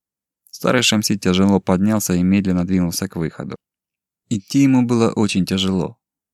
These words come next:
«Стареет железный Шамси», произнес Абдулла, когда Базаров покинул помещение. «Раньше он не говорил глупостей.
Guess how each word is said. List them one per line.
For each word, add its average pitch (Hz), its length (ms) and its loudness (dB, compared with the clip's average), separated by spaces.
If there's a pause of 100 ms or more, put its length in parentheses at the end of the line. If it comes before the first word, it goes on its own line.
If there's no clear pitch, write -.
(100)
«Стареет 104 520 2
железный 95 480 2
Шамси», 95 380 -2
произнес 90 460 -4
Абдулла, 90 400 -2 (160)
когда 95 360 0
Базаров 98 420 2
покинул 87 380 -4
помещение. 90 680 -2 (180)
«Раньше 120 500 2
он 110 180 0
не 113 120 2
говорил 110 400 4
глупостей. 95 600 -2